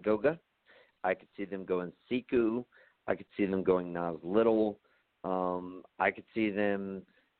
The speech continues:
uh, potentially even going for a guy like Grant Williams, who I think I'm probably higher on than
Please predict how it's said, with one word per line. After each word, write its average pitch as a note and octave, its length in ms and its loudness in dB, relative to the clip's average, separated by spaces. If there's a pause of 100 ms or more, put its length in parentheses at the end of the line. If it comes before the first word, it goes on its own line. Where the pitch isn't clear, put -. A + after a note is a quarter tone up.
(160)
uh, F2 380 4 (140)
potentially A#2 920 -2 (180)
even A2 400 -2 (160)
going A2+ 360 2
for A2+ 100 0
a F#2+ 60 -6
guy G#2 200 2
like G#2+ 200 -2
Grant G2+ 360 -8
Williams, F2 540 -8 (340)
who F#2+ 320 -2 (140)
I F#2 160 -2
think B2+ 240 0 (680)
I'm A#2+ 340 0
probably A#2+ 580 2
higher A#2 460 -2
on A#2+ 420 -8
than G2 420 -10